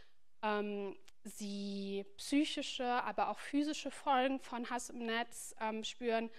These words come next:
Und da kann man dann eben nicht mehr einfach nur das Handy ausmachen oder den Laptop zumachen, weil wenn man tatsächlich davon betroffen ist, dann führt das unter Umständen dazu, dass ich mein-, meinem Job nicht mehr weiter nachgehen kann. Und das ist ja ganz klar, wenn ich Journalistin bin, ich publiziere dazu,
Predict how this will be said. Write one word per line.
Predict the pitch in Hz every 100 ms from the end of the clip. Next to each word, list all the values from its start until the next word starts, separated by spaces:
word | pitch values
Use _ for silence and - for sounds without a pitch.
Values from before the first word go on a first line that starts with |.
| - - - - -
Und | 247
da |
kann | - 302
man | 294
dann | 262
eben | 247
nicht | 247 294 269
mehr | 240
einfach | 220 220 233
nur | 226
das | 220 -
Handy | 247 226 226
ausmachen | 220 254 - 233 214 - 220 220
oder | 220 214
den | 208 220
Laptop | 254 - 247 220
zumachen, | - 226 214 208 233 214
weil | 208
wenn | 220
man | 226
tatsächlich | 214 220 247 240 233 - - - -
davon | 233 247
betroffen | 226 - 285 - 247
ist, | 196 254 - - - -
dann | - 226
führt | 269 269
das | 262
unter | 233 240
Umständen | 247 - 254
dazu, | 226 -
dass | 233 233
ich | 233 - - - - -
mein-, | 226 226 220
meinem | 214 214
Job | 226 285
nicht | 247 -
mehr | 196 185
weiter | 190 -
nachgehen | 196 185 196 185 185
kann. | - - 196
Und | 214
das | 220
ist | -
ja | 226
ganz | 220 220
klar, | - 247 240
wenn | 220
ich | 202 -
Journalistin | 208 208 262 - - 226 220
bin, | 214 220 226
ich | - - - -
publiziere | 247 233 254 - 302 302
dazu, | 247 247 233 - - 233 233 240